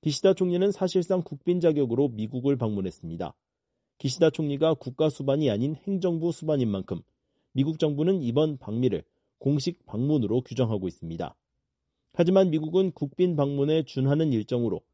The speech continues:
기시다 총리의 일정을 구성했습니다. 일본 총리의 국빈 대우 방미는 이천십오 년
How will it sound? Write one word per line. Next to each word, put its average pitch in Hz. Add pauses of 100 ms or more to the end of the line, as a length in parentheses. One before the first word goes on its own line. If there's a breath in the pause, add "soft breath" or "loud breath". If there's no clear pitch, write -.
(180)
기시다 160
총리의 127
일정을 104
구성했습니다. 85 (760)
일본 151
총리의 180
국빈 175
대우 143
방미는 139
이천십오 127
년 92